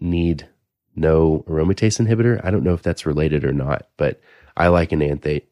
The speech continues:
Um, it is more expensive. I think it costs, they only, they only manufacture five M L vials instead of the ten.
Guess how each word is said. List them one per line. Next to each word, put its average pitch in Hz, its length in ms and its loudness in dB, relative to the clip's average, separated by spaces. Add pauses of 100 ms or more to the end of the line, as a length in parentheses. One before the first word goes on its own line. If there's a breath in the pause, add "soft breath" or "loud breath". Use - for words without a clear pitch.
(1000)
Um, 98 280 2
it 98 100 0
is 101 140 4
more 101 120 4
expensive. 87 460 -2
I 82 80 -2
think 95 260 -4
it 90 140 -2
costs, 87 520 -4
they 95 140 0
only, 107 320 4
they 101 140 -4
only 107 160 2
manufacture 90 580 0
five 85 380 0
M 85 160 0
L 78 140 0
vials 80 420 0
instead 78 220 -2
of 73 80 -4
the 76 80 -8
ten. 80 420 -2